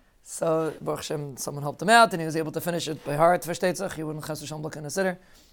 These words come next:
But that was the story. Now, we're not talking about, I'm not talking about a Rosh Hashiva, I'm not talking about Adam Gadol Moed.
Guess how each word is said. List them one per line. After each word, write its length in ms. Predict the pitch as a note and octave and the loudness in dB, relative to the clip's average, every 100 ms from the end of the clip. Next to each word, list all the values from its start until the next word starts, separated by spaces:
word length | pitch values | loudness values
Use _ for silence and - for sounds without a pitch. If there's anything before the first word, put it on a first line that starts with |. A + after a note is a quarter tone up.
| - | 2
But 80 | F3+ | 12
that 160 | B3 | 12
was 120 | C4 | 12
the 60 | G3 | 10
story. 320 | - D3 - - | 4 4 2 -2
Now, 80 | F3 | 4
we're 60 | G#3 | 8
not 140 | G#3+ | 8
talking 140 | G3+ E3+ | 8 2
about, 80 | |
I'm 60 | D#3+ | 4
not 100 | F3 | 2
talking 140 | D#3+ | 2
about 100 | D3 | 0
a 60 | C3 | 0
Rosh 120 | C3 | -2
Hashiva, 180 | C#3 D3+ | -6 -6
I'm 60 | D3+ | -8
not 80 | |
talking 160 | D3 C#3+ | -8 -8
about 140 | C#3 | -6
Adam 160 | D3 D3 | -6 -6
Gadol 220 | D3 D3+ | -6 -2
Moed. 320 | E3 C4+ F#3+ | 6 8 8